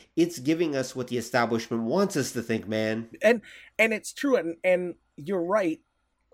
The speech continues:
Speaker 2: because, um, I think back, we were born kind of near the tail end of this,
Speaker 1: Mm-hmm.
Speaker 2: like, early to mid seventies.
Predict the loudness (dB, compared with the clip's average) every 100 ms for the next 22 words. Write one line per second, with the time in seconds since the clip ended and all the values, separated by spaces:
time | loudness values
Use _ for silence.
0 | -8 -6 -4 -4 -2 2 2 2 -2 -10
1 | _ _ _ _ _ -6 -2 -4 0 0
2 | 0 _ _ _ _ _ -10 -2 0 0
3 | -2 2 2 4 0 0 0 0 -2 -2
4 | -2 -4 -2 0 0 -2 -2 0 -2 -2
5 | -18 _ _ _ _ _ _ -8 -4 -2
6 | -4 -6 _ _ _ _ -4 -2 -4 -8
7 | -2 0 -2 -2 0 0 -4 -10 -14